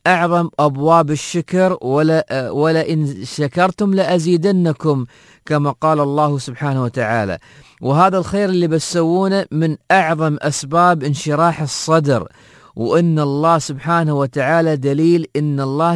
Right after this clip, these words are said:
تولاك. كيف يعني الله تولاك؟ ونحن هذا الدعاء كل يوم ندعيه في الوتر: "اللهم تولني في من توليت". إذا تولاك الله يعني بيسخر لك وبيسهل لك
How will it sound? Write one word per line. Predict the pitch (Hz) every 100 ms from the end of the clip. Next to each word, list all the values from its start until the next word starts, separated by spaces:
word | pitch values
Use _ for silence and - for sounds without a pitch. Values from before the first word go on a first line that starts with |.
| 160
تولاك. | 160 151 143 139 151 120 -
كيف | 151 160
يعني | 160 156 151
الله | 147 156
تولاك؟ | - 147 139 131 139 135 - - 156 -
ونحن | 117 151 156
هذا | 151 165 165
الدعاء | 160 131 151 143 180 175 -
كل | 185
يوم | 190 196 196 185
ندعيه | 175 151 185
في | 175 180
الوتر: | 170 180 - 165 131 -
"اللهم | 151 165 160 156
تولني | - 147 160 160 156 143
في | 175
من | 175 165 143
توليت". | 156 151 139 135 101 - - - - -
إذا | 151 156
تولاك | - 160 160 156 175 190 -
الله | 180 165 170 190 196 170
يعني | 120 147 160 156
بيسخر | 143 151 139 165 151 - 180
لك | 180 185 190 -
وبيسهل | 147 156 143 165 147 165 180 185
لك | 196